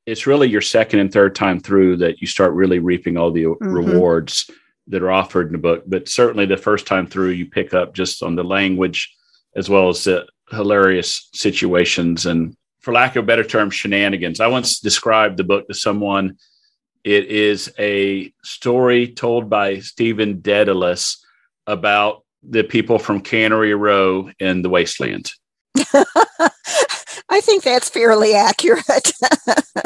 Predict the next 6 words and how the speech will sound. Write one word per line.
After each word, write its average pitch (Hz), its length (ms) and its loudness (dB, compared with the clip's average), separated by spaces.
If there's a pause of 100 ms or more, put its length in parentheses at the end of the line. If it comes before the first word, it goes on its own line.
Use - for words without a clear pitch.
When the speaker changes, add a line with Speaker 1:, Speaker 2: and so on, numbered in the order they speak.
(1040)
Speaker 1:
And 120 300 -2 (160)
I 135 80 2
don't 156 260 0
know 139 240 4
I 123 120 4
see 117 420 -4